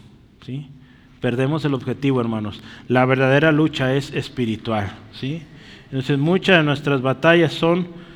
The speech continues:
eh, perdidas porque estamos enfocándonos de manera incorrecta. Cuando el Señor hoy nos dice aquí, "Mira, tu lucha no es contra carne y sangre,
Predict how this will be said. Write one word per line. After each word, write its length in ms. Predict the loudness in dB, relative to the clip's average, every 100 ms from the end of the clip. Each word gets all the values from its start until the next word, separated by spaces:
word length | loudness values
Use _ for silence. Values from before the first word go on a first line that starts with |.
| -20 -20 -20
eh, 560 | -20 -18 -18 -18 -18 -14
perdidas 640 | -2 2 4 4 4 0 -6
porque 300 | -4 -4 -6
estamos 640 | -4 0 0 0 -6 -10 -20 -20 -20 -20 -20 -20 -20 -20 _ -20 -20 -20
enfocándonos 680 | -10 -6 -2 0 0 0 -2
de 60 | -2
manera 180 | -2 -2
incorrecta. 640 | -4 -4 -6 -6 -8 -14 -14 -20 -20 -20 -20 -20 -6
Cuando 220 | 0 2
el 60 |
Señor 300 | 2 4 6
hoy 120 | 6 6
nos 200 | 4 4
dice 240 | 2 4
aquí, 200 | 2 2
"Mira, 340 | 0 2 2
tu 80 | 2
lucha 340 | 4 4 4 0
no 120 | 0
es 120 | -2
contra 360 | -4 -2 -2 4
carne 280 | 4 4
y 60 | -2
sangre, 340 | -2 -4 -4